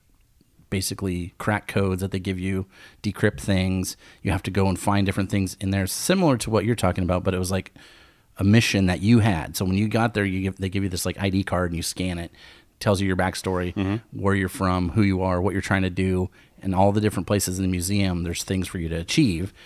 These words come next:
Speaker 1: So at the end, you gotta figure out, like, who did what, or did you make it? Were you un-, um, were you not found out, basically? Did you,
Speaker 2: Oh, sure.
Speaker 1: did you do your mission? And it was really cool, and they had actual stuff of, like, stuff you'd wanna see, like, okay, this was a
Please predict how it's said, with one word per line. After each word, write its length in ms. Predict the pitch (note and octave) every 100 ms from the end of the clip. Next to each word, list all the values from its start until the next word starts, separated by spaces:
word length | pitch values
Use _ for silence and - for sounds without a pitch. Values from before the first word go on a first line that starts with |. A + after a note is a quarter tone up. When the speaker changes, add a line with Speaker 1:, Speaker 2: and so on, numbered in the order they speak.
| -
Speaker 1:
So 120 | - G#2
at 80 | -
the 140 | G2
end, 160 | G#2 F#2
you 80 |
gotta 180 | F2 F2
figure 320 | - F#2+ F2
out, 160 | E2+ E2
like, 200 | D#2 D#2+
who 160 | A2 F2+
did 200 | F#2 D#2+
what, 380 | F#2 F#2 F2+
or 140 | E2 - - - _ -
did 160 | G#2+ F2
you 100 | G#2
make 280 | G2 G2 -
it? 140 | B1+
Were 140 | F#2
you 340 | F#2 F#2+ F#2+ F2+
un-, 360 | G2 F#2+ F#2 F#2+ - - _
um, 440 | G2 F#2 E2+ E2 -
were 80 | G#2
you 100 | G2+
not 180 | G#2 -
found 280 | G#2+ F#2+ F#2
out, 240 | E2+ -
basically? 400 | F2 - - F2
Did 160 | E2 F#2+
you, 160 | F#2+ - -
Speaker 2:
Oh, 120 | B2
sure. 220 | - A#2
Speaker 1:
did 80 | G2+
you 80 | F#2+
do 180 | -
your 140 | F#2+ F2
mission? 400 | G2+ - D2+ D#2+ - - - _
And 60 | G#2+
it 20 |
was 120 | G2+
really 320 | A2+ E3 C#3 G2+
cool, 280 | - A2
and 80 | G#2+
they 40 | A2
had 180 | B2 D#2+
actual 380 | G#2 - G#2+
stuff 360 | G2+ - G2 -
of, 100 | F#2
like, 300 | F#2 E2+ - _ - - - _ _
stuff 240 | - C#3
you'd 160 | B2 G2+
wanna 200 | G2+ A2
see, 240 | - A#2
like, 240 | A2 E2+ -
okay, 300 | A#2+ A2+ G#2
this 180 | A2 G#2
was 180 | G2
a 260 | G2 F2 F2